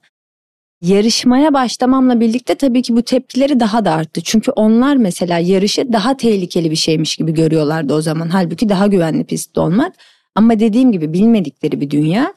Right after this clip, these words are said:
Ben bir kaza geçirdim. Ayak çapraz bağlarım koptu. Kırığım vardı parmağımda vesaire de. Ben alçıya aldılar. İşte ameliyat günü verdiler Ege Üniversitesi'nde. Ben oradan eve dönerken ablamı aradım sadece ambulansta. Ablam çok ısrarla aramıştı.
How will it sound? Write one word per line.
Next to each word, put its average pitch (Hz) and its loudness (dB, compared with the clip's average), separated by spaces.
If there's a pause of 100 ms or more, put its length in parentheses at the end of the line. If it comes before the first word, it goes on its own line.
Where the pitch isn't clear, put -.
(120)
Ben 247 4
bir 285 2
kaza 262 2
geçirdim. 202 0 (1200)
Ayak 233 0
çapraz 208 -2
bağlarım 202 0
koptu. 175 -4
Kırığım 196 0
vardı 156 -2
parmağımda 160 0
vesaire 170 -4
de. 302 2
Ben 311 0
alçıya 277 0
aldılar. 160 -2
İşte 247 -4
ameliyat 220 2
günü 202 0
verdiler 156 -2
Ege 165 0
Üniversitesi'nde. 165 -2 (160)
Ben 262 4
oradan 302 4
eve 311 4
dönerken 359 0
ablamı 240 2
aradım 185 0
sadece 170 0
ambulansta. 160 -2
Ablam 180 0
çok 185 -4
ısrarla 190 0
aramıştı. 160 -4